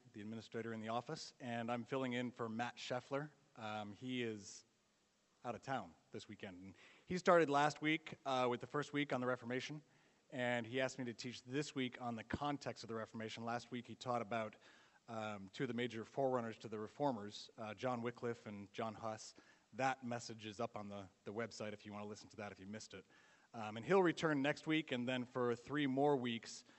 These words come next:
uh, to lead a more in-depth study on the major character of the Reformation, uh, Martin Luther.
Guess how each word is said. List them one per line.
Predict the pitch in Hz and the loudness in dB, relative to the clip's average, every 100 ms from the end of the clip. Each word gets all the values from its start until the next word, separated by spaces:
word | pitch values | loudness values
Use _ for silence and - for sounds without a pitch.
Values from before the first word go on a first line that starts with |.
| - _ 135 | -20 _ -2
uh, | 117 | -2
to | - 120 | -2 0
lead | 135 127 120 | 2 2 0
a | |
more | 117 120 123 | 0 2 2
in-depth | 123 107 120 - | 0 0 -2 -2
study | - 123 117 110 | -4 -2 -2 -6
on | 110 110 107 101 | -6 -6 -4 -4
the | |
major | 110 139 160 120 110 98 - | 0 4 4 2 -4 -6 -6
character | 117 101 113 | -6 -4 -8
of | 101 | -8
the | |
Reformation, | 107 - 101 104 - 101 98 _ _ | -8 -8 -10 -8 -10 -12 -14 _ _
uh, | 110 101 | -10 -6
Martin | 107 110 101 | -6 -6 -4
Luther. | 127 120 85 | -4 -4 -10